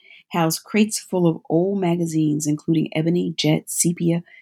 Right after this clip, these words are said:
Tan, Negro Digest, and Black World. Scrapbooks holding newspaper clippings from the Pittsburgh Courier and the Philadelphia Tribune, and a number of black and white composition books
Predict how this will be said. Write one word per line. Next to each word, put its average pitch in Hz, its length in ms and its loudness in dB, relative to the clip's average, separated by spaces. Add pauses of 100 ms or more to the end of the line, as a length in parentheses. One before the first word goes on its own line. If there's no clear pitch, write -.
(160)
Tan, 165 400 -2
Negro 170 280 0
Digest, 156 540 0
and 156 140 2
Black 151 280 -2
World. 147 380 -2 (580)
Scrapbooks 196 680 -2
holding 165 360 0
newspaper 165 520 -2
clippings 143 420 -2
from 151 140 0
the 151 60 0
Pittsburgh 160 540 0
Courier 160 540 -4 (320)
and 165 100 2
the 156 60 2
Philadelphia 170 560 -2
Tribune, 151 640 -2 (480)
and 180 80 0
a 180 80 2
number 220 320 0
of 165 220 -6
black 165 280 -4
and 196 140 0
white 165 240 0
composition 151 680 0
books 143 460 -4